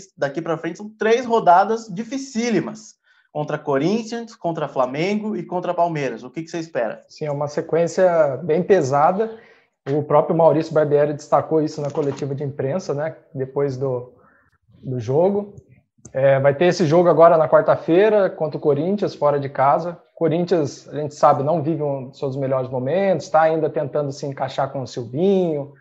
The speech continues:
Speaker 2: Apesar de ter, né, nesse último jogo contra o Palmeiras, um clássico, cons-, foi buscar o empate.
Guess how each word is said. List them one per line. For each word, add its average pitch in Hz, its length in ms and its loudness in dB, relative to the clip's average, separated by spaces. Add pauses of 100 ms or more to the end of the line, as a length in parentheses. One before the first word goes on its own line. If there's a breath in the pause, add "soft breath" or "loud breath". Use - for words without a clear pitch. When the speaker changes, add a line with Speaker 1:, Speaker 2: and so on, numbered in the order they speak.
(380 soft breath)
Speaker 2:
Apesar 156 260 4
de 151 120 -4
ter, 175 240 2
né, 165 140 2
nesse 147 260 -4
último 156 260 -4
jogo 147 240 -2
contra 151 220 -6
o 139 40 -12
Palmeiras, 143 480 -2
um 131 80 -10
clássico, 143 460 -4 (100)
cons-, - 240 -14 (180)
foi 147 120 -2
buscar 160 340 0
o 156 100 2
empate. 143 640 -2